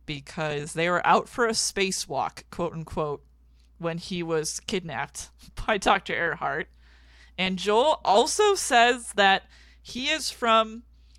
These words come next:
another version of the future in which he never left the satellite of love. So he's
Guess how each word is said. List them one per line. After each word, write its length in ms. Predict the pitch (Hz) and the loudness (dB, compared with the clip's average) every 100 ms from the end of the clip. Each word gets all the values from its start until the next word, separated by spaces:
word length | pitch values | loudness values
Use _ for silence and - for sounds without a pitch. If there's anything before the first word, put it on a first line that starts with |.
| - _ _ - | -20 _ _ 0
another 580 | 202 202 185 208 247 247 | 0 2 4 4 4 2
version 640 | 180 190 208 214 190 202 | 0 2 4 4 2 0
of 220 | 175 185 | 0 -2
the 100 | 175 | -2
future 640 | 175 - 202 196 - 135 - | -8 -6 -10 -8 -8 -8 -8
in 160 | 175 165 | -10 -6
which 300 | 180 175 - | -6 -6 -10
he 180 | 196 196 | -8 -6
never 460 | 170 170 185 202 | -4 0 0 0
left 400 | 185 170 190 - | 2 2 2 -2
the 100 | - | -6
satellite 560 | 170 - 170 175 170 165 | -2 0 2 2 0 0
of 180 | 156 147 | -4 0
love. 380 | 170 156 139 156 | 2 2 0 -6
So 220 | - 165 | -2 -2
he's 420 | 170 214 214 - | -2 -6 -6 -10